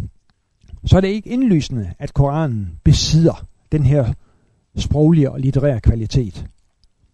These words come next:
Koranen rummer eksempelvis, som jeg har været lidt inde på, grammatiske unøjagtigheder.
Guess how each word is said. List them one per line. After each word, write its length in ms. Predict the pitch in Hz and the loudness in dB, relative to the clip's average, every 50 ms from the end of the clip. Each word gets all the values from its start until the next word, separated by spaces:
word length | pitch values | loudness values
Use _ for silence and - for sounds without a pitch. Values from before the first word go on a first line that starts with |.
| _ _ _ _ _ _ _ _ _ _ _ _ _ _ | _ _ _ _ _ _ _ _ _ _ _ _ _ _
Koranen 340 | - - 156 196 202 180 156 | -4 -2 0 2 2 2 2
rummer 340 | 123 135 165 208 240 233 196 | 2 4 4 4 4 4 2
eksempelvis, 520 | 156 120 - 175 175 160 135 143 156 139 | 2 2 0 0 0 2 0 0 -2 -2
som 220 | - - 139 135 127 | -2 -2 -2 -2 -2
jeg 140 | 123 117 | -4 -6
har 180 | 98 120 - 151 | -6 -6 -6 -6
været 160 | 135 123 113 | -6 -8 -8
lidt 220 | 135 139 143 - - | -6 -8 -8 -8 -8
inde 220 | 151 151 160 156 | -6 -6 -4 -2
på, 240 | - - 127 123 - - _ _ | 0 0 -2 -2 -4 -12 _ _
grammatiske 760 | - - 123 120 120 131 151 190 - - 170 - - 151 139 143 | -12 -8 -6 -4 -2 0 0 0 2 2 2 2 2 0 0 0
unøjagtigheder. 760 | 175 160 175 165 139 143 175 - - - 110 110 120 107 | 2 2 2 2 2 0 -2 -4 -4 0 0 0 0 0